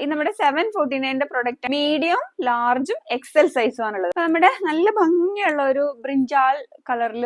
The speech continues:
വന്നിരിക്കുന്ന കേട്ടോ, നല്ല ഹെവി ആയിട്ടുള്ള ഒരു വർക്കാണ് ട്ടോ. അപ്പൊ ഈ അടിപൊളി പ്രൊഡക്റ്റ് സ്ലബ് സിൽക്ക് ആണ് വരുന്നത്, സൈഡ് സ്ലിറ്റഡ് ആണ്, കോട്ടൺ ലൈനിങ് അറ്റാച്ച്ഡ് ആണ്, ത്രീ ഫോർത്ത് സ്ലീവ്സ് ആണ്, ബാക്കിൽ ഇങ്ങനെയാണ് വരുന്നത്. അപ്പൊ ഈ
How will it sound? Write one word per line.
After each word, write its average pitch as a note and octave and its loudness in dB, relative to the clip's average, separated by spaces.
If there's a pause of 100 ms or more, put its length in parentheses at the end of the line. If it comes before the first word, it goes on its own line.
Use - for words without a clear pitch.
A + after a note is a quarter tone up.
വന്നിരിക്കുന്ന F#3+ -10
കേട്ടോ, G3 -14 (160)
നല്ല C4 -4 (180)
ഹെവി A3 -4
ആയിട്ടുള്ള G#3 -6
ഒരു G3+ -6
വർക്കാണ് E3+ -10
ട്ടോ. G3+ -2 (1800)
അപ്പൊ B3 -12
ഈ D4 -2 (100)
അടിപൊളി C#4 -4
പ്രൊഡക്റ്റ് B3 -4
സ്ലബ് C#4+ 0
സിൽക്ക് D4+ 0
ആണ് C#4 0
വരുന്നത്, C4 0 (160)
സൈഡ് B3+ 0
സ്ലിറ്റഡ് A#3+ -2
ആണ്, C4 -2 (1000)
കോട്ടൺ B3 -4
ലൈനിങ് A#3 -2
അറ്റാച്ച്ഡ് G#3 -4
ആണ്, C#4+ -4 (100)
ത്രീ C4 -2
ഫോർത്ത് A3+ -6
സ്ലീവ്സ് B3 -6
ആണ്, C#4+ 0 (640)
ബാക്കിൽ B3 2
ഇങ്ങനെയാണ് A3 -6
വരുന്നത്. G#3 -4 (960)
അപ്പൊ B3 -8 (120)
ഈ C#4 -2